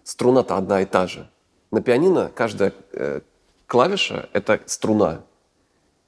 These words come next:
И поэтому ты ставишь два микрофона, и у тебя низкие ноты в один микрофон громче идут, высокие в другой микрофон громче идут. Ты их разводишь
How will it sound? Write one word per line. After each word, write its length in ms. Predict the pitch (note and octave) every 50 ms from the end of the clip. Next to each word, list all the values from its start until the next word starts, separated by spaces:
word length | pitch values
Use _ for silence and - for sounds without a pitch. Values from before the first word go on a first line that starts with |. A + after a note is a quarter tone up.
| _ _ _
И 80 | - F#2+
поэтому 320 | - G2 A#2 - A#2 G#2+
ты 100 | F#2+ G2
ставишь 300 | - - G#2+ G2+ G2+ G2
два 180 | G2 G2+ G2+ F#2
микрофона, 680 | F#2 F#2 - F#2+ G2+ - D#3+ F#3+ A#3+ A#3 F#3 A2 F#2 - - _ _ _ _ _ _ _ _ _ _ _ _ _ _ -
и 80 | -
у 40 | G2
тебя 460 | F#2+ - G2 F#2+ G#2 G2+ F#2 E2 - - _ _ _ _ _ _ _ _ -
низкие 420 | A2+ A2 G2+ - - - F2+ F#2
ноты 240 | F#2+ F2+ F2+ G2 F#2+
в 60 | G2
один 240 | F#2+ A#2 F3 A3 A3
микрофон 440 | F#3+ - - - - - F#2+ F2+ G2
громче 400 | G#2 G2 F#2 F2+ - - - F2
идут, 280 | F2+ F2+ F2+ - - _ _ -
высокие 440 | F#2 F#2+ - - F3+ F#3+ E3 C#3
в 20 | A2
другой 280 | A2 B2 B2 G#2+ A2 F#2+
микрофон 440 | F#2+ E2+ - - F2+ - - D#2+ F2+
громче 360 | F2+ E2+ D#2 - - - -
идут. 160 | F2 - _
Ты 100 | - G#2+
их 100 | F#2+ -
разводишь 460 | G2 G2 G2+ G#2 G2+ F#2+ D#2+ - -